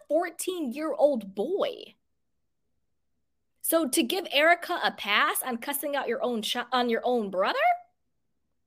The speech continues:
Also, I don't know.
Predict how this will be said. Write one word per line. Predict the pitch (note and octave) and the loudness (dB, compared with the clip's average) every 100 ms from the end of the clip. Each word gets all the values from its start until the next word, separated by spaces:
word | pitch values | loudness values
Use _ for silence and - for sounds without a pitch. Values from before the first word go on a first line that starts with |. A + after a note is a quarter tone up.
| _ _ _ _ _ _ _ _ _ _ _ _ - - _ _ _ _ _ _ - | _ _ _ _ _ _ _ _ _ _ _ _ -20 -20 _ _ _ _ _ _ 0
Also, | B3+ F4+ F#4 G#4 F#4+ F#4+ F#4+ - - _ _ _ _ _ _ _ _ - | 4 6 4 4 4 4 2 -2 -12 _ _ _ _ _ _ _ _ 4
I | E4 B3 | 4 4
don't | - D#4 F4 - | 0 0 0 -4
know. | C#4 C4 B3 B3 A#3+ A#3 | -2 2 4 4 2 -2